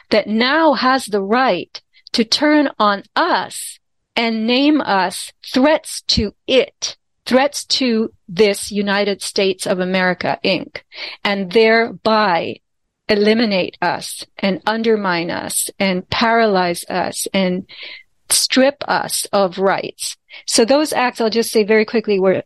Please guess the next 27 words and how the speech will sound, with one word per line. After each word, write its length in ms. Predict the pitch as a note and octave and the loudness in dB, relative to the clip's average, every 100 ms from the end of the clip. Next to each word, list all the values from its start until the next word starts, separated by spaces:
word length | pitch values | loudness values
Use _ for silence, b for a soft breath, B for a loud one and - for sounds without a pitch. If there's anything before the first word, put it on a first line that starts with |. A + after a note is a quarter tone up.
| - | -2
um, 380 | G3+ F#3 F#3 - | 0 0 -2 -4
the 100 | A3 | 0
War 320 | G#3 B3 C4 C4+ | 4 4 4 2
Powers 480 | - A#3 A3+ A3+ | 0 2 4 2
Resolution. 760 | G#3+ G3+ G3+ F#3+ G#3 - B3 B3 | 2 0 0 0 0 0 0 0
It's 200 | - - | -2 0
also 180 | G#3 - | 0 0
called 220 | A3 F#3 | 0 2
the 40 | |
War 280 | F#3 G3 G3+ | 2 4 2
Powers 440 | - F#3 F#3+ G#3 - | 0 0 2 2 0
Act, 460 | G#3+ A3 - - - | 0 -2 -4 -10 -4
and 160 | G#3+ G#3 | -2 0
that 140 | G#3 | 0
was 140 | G#3 - | -2 -4
passed 320 | G3+ G3 - | -2 0 0
by 100 | G3 | -2
Congress 480 | - G3+ F#3+ F#3 F#3 | 0 0 0 -4 -4
in 140 | F#3+ | -2
nineteen 340 | F#3 F#3 F#3+ | 0 0 -2
seventy-three. 1040 | F#3 G3 F3+ F#3 F3+ - G3+ G3+ A3 E4+ _ _ _ B B B B B - | 0 0 0 -4 -8 -4 2 2 2 -2 _ _ _ B B B B B -6
And, 560 | G3+ G3+ G3+ G3+ G3+ - - | -2 0 -2 -2 -4 -6 0
um, 540 | G3 F#3+ F#3 F#3 F#3+ - _ _ _ _ _ - - - | 2 2 0 -2 -10 -16 _ _ _ _ _ -14 -6 0
the 380 | G#3+ G3 F#3+ F#3+ _ - - | 2 2 0 -4 _ -10 -2
National 380 | G#3 A#3 B3+ A3 | -2 0 -2 0
Emergencies 680 | A3 A3+ C#4 C4+ C#4+ C#4 - | 0 2 2 2 2 2 2
Act, 480 | C4+ D4 - - | 0 0 -4 -20